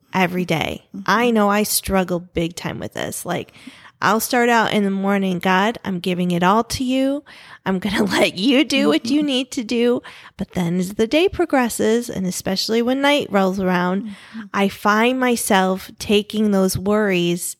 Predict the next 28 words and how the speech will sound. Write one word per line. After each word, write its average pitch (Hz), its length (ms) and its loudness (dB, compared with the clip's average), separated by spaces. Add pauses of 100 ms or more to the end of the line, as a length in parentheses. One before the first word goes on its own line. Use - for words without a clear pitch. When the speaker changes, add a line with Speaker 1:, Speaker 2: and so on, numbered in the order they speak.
Speaker 1:
out 196 320 2
in 202 120 2
my 185 160 0
mind 185 400 0
and 185 120 -2
playing 185 360 0
with 175 160 -2
them 175 160 0
again 175 340 -2
and, 175 200 -4 (340)
and 196 140 -2
trying 208 420 2
to - 140 -2
control 180 520 -4
it - 140 -4
and 185 120 -6
trying 220 420 -2
to 226 60 -2
figure 185 380 0
out. 180 340 0 (540)
And 202 420 0 (140)
just 285 380 0
that 320 200 2
little 262 320 2
exercise 190 1120 -2 (600)
of 185 360 2 (160)
taking 226 480 -2 (120)
out 196 640 0